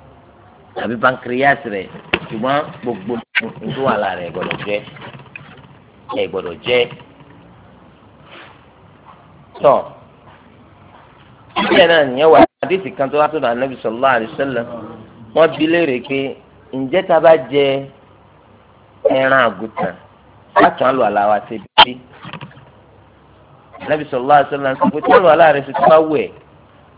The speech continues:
ẹran màálù, tún àlùwàlá rẹ ṣe tó bá wù ẹ́. Ẹran ràkúnmí ńkọ́, tún àlùwàlá ṣe tó bá jẹ́ ẹran ràkúnmí. Tún àlùwàlá ṣe tó bá ṣe kí ni? Tó bá jẹ́ ẹran ràkúnmí.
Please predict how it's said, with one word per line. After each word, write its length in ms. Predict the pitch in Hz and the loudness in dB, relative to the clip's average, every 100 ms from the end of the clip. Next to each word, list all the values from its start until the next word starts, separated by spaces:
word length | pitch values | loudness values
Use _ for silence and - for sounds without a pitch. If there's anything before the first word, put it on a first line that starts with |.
| _ _ _ - _ _ _ _ - - | _ _ _ -20 _ _ _ _ -14 -4
ẹran 300 | 151 151 147 | 2 4 6
màálù, 280 | 135 151 165 120 | 4 4 2 0
tún 140 | - | 2
àlùwàlá 380 | 190 175 160 160 | 4 6 6 6
rẹ 100 | 143 | 4
ṣe 120 | 143 139 | 0 -6
tó 120 | 151 | 2
bá 140 | 160 | 6
wù 140 | 160 160 | 6 4
ẹ́. 140 | 113 - - - - _ _ _ _ _ _ _ - - - | 0 -4 -12 -20 -20 _ _ _ _ _ _ _ -20 -20 -6
Ẹran 180 | - 175 | 2 6
ràkúnmí 320 | 180 180 202 208 | 8 8 6 6
ńkọ́, 200 | 196 202 208 | 8 8 8
tún 160 | 202 | 8
àlùwàlá 380 | 196 233 180 180 180 | 8 10 10 10 8
ṣe 120 | 175 | 4
tó 100 | 180 | 6
bá 100 | 175 170 | 8 8
jẹ́ 140 | 170 | 8
ẹran 160 | 160 147 | 8 8
ràkúnmí. 380 | 143 160 170 170 170 - - - - _ _ - - _ _ | 6 4 0 -2 -4 -12 -20 -20 -20 _ _ -20 -20 _ _
Tún 160 | - 202 | 4 8
àlùwàlá 380 | 190 160 151 160 | 10 10 10 10
ṣe 120 | 160 147 | 6 4
tó 160 | 151 | 6
bá 100 | 160 160 | 8 6
ṣe 120 | 147 | 2
kí 140 | 151 | -4
ni? 140 | 139 135 135 _ - | -4 -6 -8 _ -10
Tó 200 | - 123 | -2 4
bá 100 | 123 | 4
jẹ́ 160 | 107 107 | 4 0
ẹran 180 | 104 | 0
ràkúnmí. 400 | 98 92 107 104 | 0 -2 -6 -10